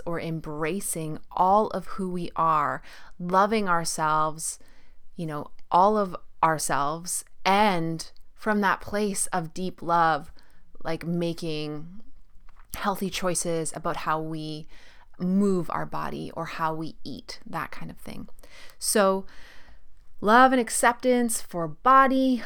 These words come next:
love and acceptance for the present moment in order to be in that space of really getting out of our heads and able to let go and sort of die to the experience that we are having, so to speak.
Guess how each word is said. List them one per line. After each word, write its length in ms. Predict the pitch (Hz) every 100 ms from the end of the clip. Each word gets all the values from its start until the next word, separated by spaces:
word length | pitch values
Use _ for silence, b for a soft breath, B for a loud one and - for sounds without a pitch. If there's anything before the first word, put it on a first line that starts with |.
| -
love 320 | 202 202 196
and 80 | 190
acceptance 540 | - - 156 - 160
for 140 | - 160
the 80 | 151
present 520 | - 185 175 170 -
moment 720 | 196 254 277 277 269 269 254
in 200 | - 175 -
order 400 | - 214 233 240
to 680 | 233 - 185 165 151 151 160 b b b - -
be 260 | 202 208 208
in 200 | 170 170
that 240 | 151 -
space 680 | - - - 202 196 196 - -
of 220 | 170 160
really 400 | 170 175 165 165
getting 360 | 160 156 156
out 160 | 147 147
of 120 | 151
our 140 | 147 160
heads 680 | - 220 214 214 202 - - -
and 340 | 160 151 147 - -
able 340 | 165 160 151
to 520 | - 170 147 147 139 - - -
let 400 | 165 170 - 165
go 440 | - 170 165 165 170
and 160 | 165 156
sort 180 | - 151
of 240 | 151 -
die 440 | 175 156 131 127 147
to 140 | 180
the 120 | 165
experience 640 | - - - 165 143 135 -
that 120 | -
we 100 | 139
are 80 | -
having, 420 | - 113 - -
so 160 | - -
to 120 | -
speak. 420 | - - -